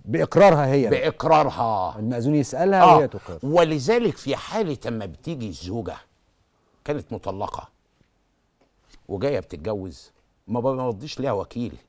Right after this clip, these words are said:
Speaker 2: هي بنفسها.
Speaker 1: آه.
Speaker 2: ليه؟ لأن أنا بسألها بقول لها: "قولي والله العظيم هقول الحق، والله العظيم هقول الحق.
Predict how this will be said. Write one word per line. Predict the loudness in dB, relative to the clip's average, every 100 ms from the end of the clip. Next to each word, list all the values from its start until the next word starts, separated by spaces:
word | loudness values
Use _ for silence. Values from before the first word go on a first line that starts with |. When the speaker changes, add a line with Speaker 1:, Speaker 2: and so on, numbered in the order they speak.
| _
Speaker 2:
هي | -8 -6
بنفسها. | -6 -10 -4 -4 -4 -8 _ _ _
Speaker 1:
آه. | -12 -12 -12 -12
Speaker 2:
ليه؟ | -6 -2 0 -2 -6 _ _ _ _ _
لأن | -6 -4
أنا | -4 -4
بسألها | -6 -6 -6
بقول | -4 -4
لها: | -4
"قولي | -6 -8 -6
والله | -6 -4 -4
العظيم | -4 -6 -8
هقول | -10 -10
الحق، | -12 -12 -14 _ _ _ _ _
والله | -12 -8
العظيم | -6 -8 -10
هقول | -14 -16
الحق. | -16